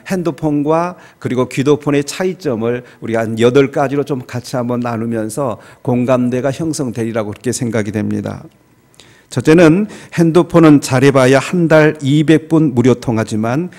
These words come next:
기도폰은 한 번 가입-, 가-, 가입하면 평생 무료 통화이다.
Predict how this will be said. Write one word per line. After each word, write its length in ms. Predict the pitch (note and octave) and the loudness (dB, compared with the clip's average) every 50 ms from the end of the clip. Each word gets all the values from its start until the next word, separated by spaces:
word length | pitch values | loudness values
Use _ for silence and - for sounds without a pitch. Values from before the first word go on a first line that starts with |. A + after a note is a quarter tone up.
| - - _ _ | -20 -20 _ _
기도폰은 640 | - - A#2+ A#2 B2+ B2 B2+ - C3 A#2+ B2 A#2 A#2 | -8 -4 0 2 2 0 0 -2 0 0 0 0 -2
한 280 | - - F#3 F3+ F3 | -4 -6 -4 -2 0
번 220 | D#3 E3+ D#3 D#3 D3 | 2 2 2 2 0
가입-, 340 | - - C3 A#2+ B2 B2 | 0 -2 -4 -4 -4 -4
가-, 200 | - - A2+ G#2+ - - - - A#2 G#2+ G#2 - | -6 -8 -10 -10 -10 -14 -8 -6 -6 -6 -6 -8
가입하면 640 | - - A2 A2 A2 - A#2 G#2 A#2 D3 E3 F#3 F3 - - - | -4 -2 -2 -2 -2 -4 -4 -2 0 0 -2 -2 -4 -10 -18 -18
평생 680 | - - - F#3+ F#3 F#3 F3+ - - F3+ F3+ F3+ E3+ A#2+ | -16 -8 -6 -6 -4 -4 -6 -4 -4 -4 -4 -4 -4 -6
무료 200 | A2 G#2+ G#2+ G2+ | -4 -4 -4 -6
통화이다. 760 | - - - A2 G2+ G2+ G2+ F#2+ F2+ G2 F#2+ F#2+ - - | -6 -10 -10 -8 -6 -6 -6 -6 -8 -10 -12 -12 -14 -20